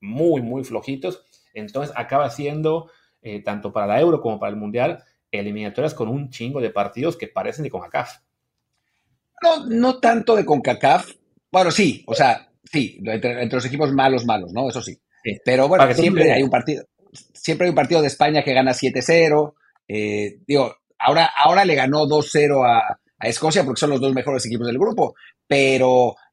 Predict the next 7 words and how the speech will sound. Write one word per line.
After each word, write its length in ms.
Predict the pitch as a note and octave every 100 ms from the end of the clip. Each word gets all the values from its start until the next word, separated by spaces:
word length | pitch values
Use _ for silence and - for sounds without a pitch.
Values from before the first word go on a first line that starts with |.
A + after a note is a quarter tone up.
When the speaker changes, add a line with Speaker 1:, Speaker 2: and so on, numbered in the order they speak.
| _
Speaker 2:
el 140 | - C3
partido 280 | B2+ C#3 F#3
anterior 320 | D#3+ D3 F3
había 240 | C#3+ D3
ido 320 | D3+ D3+ D3
a, 120 | C3 A#2
¿a 1160 | A2+ G#2+ G2+ - _ _ _ _ _ - -